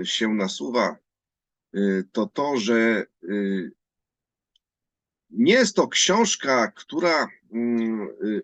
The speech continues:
opowiada o schizofrenii, y, w sposób, powiedzmy sobie, pogłębiony.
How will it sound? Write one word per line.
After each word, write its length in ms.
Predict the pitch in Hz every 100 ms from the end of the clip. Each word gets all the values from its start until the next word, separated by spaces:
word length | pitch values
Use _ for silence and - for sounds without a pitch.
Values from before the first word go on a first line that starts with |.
| -
opowiada 600 | 117 135 123 165 160 151
o 100 | 117
schizofrenii, 920 | - 131 117 120 123 147 147 143 127 _ _ _ _ _ _ _ -
y, 300 | 107 107 104
w 80 | -
sposób, 640 | - - 139 - 127 - - _
powiedzmy 480 | 113 123 123 127 113
sobie, 640 | - 113 101 110 110 104 _ _ _ _ _ _ _ _ _ _ _ _ _
pogłębiony. 800 | 120 113 135 123 151 113 90